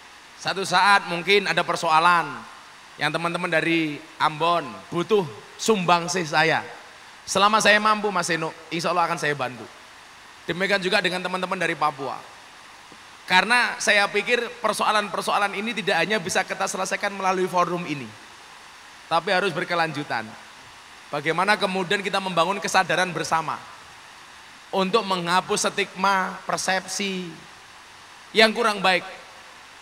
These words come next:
Kan kadang-kadang begini, ada kasus apa tuh, "Wah, dasar orang timur." Saya sendiri sebagai orang Jogja itu nggak nyaman mendengar kalimat itu.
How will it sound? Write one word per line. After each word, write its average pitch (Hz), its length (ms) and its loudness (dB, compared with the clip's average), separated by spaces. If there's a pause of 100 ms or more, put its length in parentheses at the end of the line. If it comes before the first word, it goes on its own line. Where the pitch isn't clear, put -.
(200)
Kan 226 80 0
kadang-kadang 233 400 2
begini, 220 240 -2
ada 185 160 0
kasus 196 320 0
apa 196 400 2
tuh, 139 160 -12 (160)
"Wah, 233 240 0
dasar 196 400 2
orang 196 240 2
timur." 214 400 0 (800)
Saya 240 320 2
sendiri 233 400 0
sebagai 220 320 0
orang 226 320 0
Jogja 233 240 2
itu 240 80 -2
nggak 240 240 -2
nyaman 233 320 -2
mendengar 196 320 -2
kalimat 175 320 0
itu. 127 240 -14